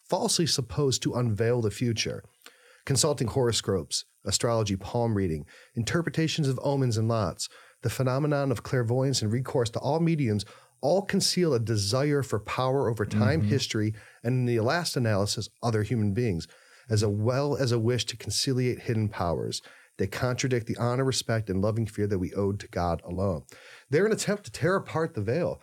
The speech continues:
Speaker 1: and see behind the veil that God has put up rightfully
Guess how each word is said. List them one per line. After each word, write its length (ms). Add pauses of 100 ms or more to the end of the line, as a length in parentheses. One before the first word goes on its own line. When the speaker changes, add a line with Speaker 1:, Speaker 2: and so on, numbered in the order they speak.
(160)
Speaker 1:
and 100
see 240
behind 320
the 60
veil 480 (240)
that 160
God 220
has 120
put 240
up 180
rightfully 680